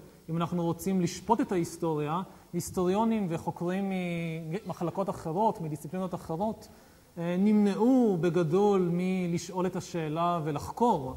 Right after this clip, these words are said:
את ההיסטוריה של העושר, בעיקר בגלל הקושי להגדיר מה זה בעצם עושר,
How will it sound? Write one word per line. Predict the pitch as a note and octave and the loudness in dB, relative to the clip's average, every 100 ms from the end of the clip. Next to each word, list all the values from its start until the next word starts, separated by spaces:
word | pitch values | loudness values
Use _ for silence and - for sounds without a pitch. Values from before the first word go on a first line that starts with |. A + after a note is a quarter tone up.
| D3+ | -10
את | - | -8
ההיסטוריה | D#3 D3 C#3+ C#3+ D#3 - D#3+ | -2 -2 -2 -4 -6 -4 -2
של | D#3 D3 | -2 -4
העושר, | C#3+ D3+ - F#3 A#3+ - - - - - - | -4 -6 -4 -6 -6 -12 -20 -20 -20 -20 -8
בעיקר | E3 G3+ G3 - B3 B3+ G#3 | -2 -2 -2 2 2 4 2
בגלל | G3 E3+ F#3+ G#3 G3+ | 0 2 2 4 2
הקושי | D#3+ - G#3 G#3 - D#3 D3 C#3 - D#3+ | -2 -2 -2 -2 -4 -6 -6 -10 -10 -2
להגדיר | E3+ F3+ C#3 C#3 A3 F#3+ C3 B2 - - - | 0 0 0 0 2 0 -2 -6 -12 -14 0
מה | F#3+ B3 | 2 4
זה | G3 | 2
בעצם | E3 D#3+ E3+ | -2 -2 -4
עושר, | D#3 E3 - G#3 | -4 -4 -4 -4